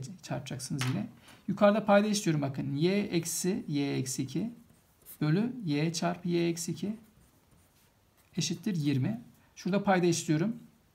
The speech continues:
Y artı dört eksi y bölü y çarpı y artı dört eşittir on dedik. Şimdi tekrar oranladık. Burada iki kaldı bakın.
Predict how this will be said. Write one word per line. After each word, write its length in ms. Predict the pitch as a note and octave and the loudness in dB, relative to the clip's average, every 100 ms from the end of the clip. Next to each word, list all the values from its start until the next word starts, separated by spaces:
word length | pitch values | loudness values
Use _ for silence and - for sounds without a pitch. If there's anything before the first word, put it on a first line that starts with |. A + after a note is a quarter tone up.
| _ _ _ _ _ - | _ _ _ _ _ -4
Y 200 | C#3 D3 | 2 4
artı 320 | D#3+ E3 E3+ | 2 0 -2
dört 340 | F#3 G#3 - - _ _ | -2 -2 -6 -20 _ _
eksi 300 | C3+ - D3 | -6 -4 -2
y 300 | C3+ D3 A3+ G3+ | 0 0 -2 -2
bölü 280 | C#3+ C#3+ A#3+ - - | -2 0 -2 -4 -2
y 240 | D#3 G3 | 0 0
çarpı 360 | G3 G3 G3 F#3 | 0 -2 -2 -2
y 160 | F3+ | 0
artı 300 | F3+ F3 F3 | 0 -2 -4
dört 260 | F#3+ A#3+ - - _ _ - _ _ - | -4 -6 -8 -20 _ _ -20 _ _ -4
eşittir 500 | D#3+ E3 - A3+ A#3+ - _ _ _ _ | -2 -2 -4 -4 -4 -12 _ _ _ _
on 220 | E3+ G3+ | 0 2
dedik. 160 | G3+ A#3+ | 2 0
Şimdi 240 | - G#3+ | 0 2
tekrar 340 | G3+ - F3+ E3+ | 2 0 0 0
oranladık. 500 | F3 F3 F#3 E3 A#3+ | 2 4 4 2 0
Burada 140 | F#3 G#3 | -2 -2
iki 200 | G3 - | -2 0
kaldı 280 | D#3+ C3+ C3+ | 2 2 0
bakın. 420 | C3+ A#3 A#3+ | -2 -4 -4